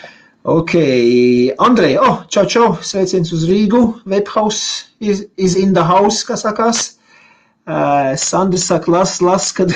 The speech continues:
<laughs> kad viss ir sačakarēts." Jā, tā notiek. Un Lauris saka, "Viss ir ok." Es domāju, viņš par to skaņu laikam domā, ja? Ok, labi, esam izgājuši komentāriem cauri, tagad uzmetīsim aci uz pašu, pašu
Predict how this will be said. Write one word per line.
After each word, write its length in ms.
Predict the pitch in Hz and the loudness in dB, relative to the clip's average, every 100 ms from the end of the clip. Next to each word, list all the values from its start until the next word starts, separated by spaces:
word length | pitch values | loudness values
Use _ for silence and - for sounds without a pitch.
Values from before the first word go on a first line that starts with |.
| - | -2
<laughs> 120 | 170 | 0
kad 100 | 175 | 2
viss 200 | 208 208 | 2 2
ir 80 | 196 | 0
sačakarēts." 600 | 208 208 180 151 143 190 | 0 0 -2 -2 0 0
Jā, 100 | 175 170 | 0 0
tā 160 | 170 165 | 0 2
notiek. 500 | 170 165 139 139 - _ _ _ _ _ _ _ - | 2 0 -2 -6 -10 _ _ _ _ _ _ _ -12
Un 360 | 160 160 170 | -4 -2 0
Lauris 380 | 165 160 170 165 | 2 4 2 0
saka, 240 | - 151 - | -2 -2 0
"Viss 280 | 190 - - | -2 -2 0
ir 80 | 175 | 0
ok." 200 | 170 175 127 | 0 0 0
Es 140 | 123 | 0
domāju, 280 | 156 156 151 | 0 0 0
viņš 120 | 151 | -4
par 120 | 143 | -8
to 120 | 135 127 | -8 -10
skaņu 360 | - 139 113 | -8 -10 -10
laikam 200 | 110 104 | -14 -18
domā, 480 | 104 101 110 113 73 | -20 -16 -16 -14 -14
ja? 120 | 101 165 165 - - _ _ _ _ | -6 -4 -6 -12 -20 _ _ _ _
Ok, 180 | 247 240 127 - | -2 0 -4 -2
labi, 340 | 220 190 123 113 _ _ _ _ _ _ | 0 2 0 -6 _ _ _ _ _ _
esam 360 | - 156 160 165 | -6 -4 0 0
izgājuši 360 | 151 139 135 | 2 0 -2
komentāriem 520 | - 165 147 127 123 120 | 0 0 0 -2 -2 -2
cauri, 400 | 185 226 262 - | 0 2 2 0
tagad 380 | 196 196 180 - _ _ _ - | 0 0 -2 -4 _ _ _ -2
uzmetīsim 560 | 175 165 156 143 151 151 | 2 2 0 -4 -2 -2
aci 320 | 160 - 131 | -2 -4 -6
uz 480 | 160 165 170 165 160 | 0 4 4 4 0
pašu, 400 | - 147 - 139 135 _ _ | -4 -4 -4 -6 -8 _ _
pašu 560 | 139 135 135 131 123 | -8 -6 -8 -6 -6